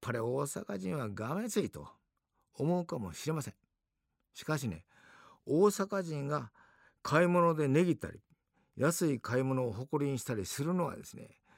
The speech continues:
消費者がね、この高いアンテナを張って、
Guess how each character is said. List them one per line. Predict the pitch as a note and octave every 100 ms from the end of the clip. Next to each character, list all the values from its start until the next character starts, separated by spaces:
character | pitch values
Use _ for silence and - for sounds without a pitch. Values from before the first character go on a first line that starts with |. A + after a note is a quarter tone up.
| _ _ _ _
消 | - - D#3+
費 | F3+
者 | G3
が | C#3
ね、 | E2+ - - _ _ _ -
こ | G2+
の | G2
高 | - A2 - F3 F#3 F3+ F3+ F3+
い | E3
ア |
ン | E3
テ | D#3
ナ | E3
を | D3+
張 | C3
っ |
て、 | - F2+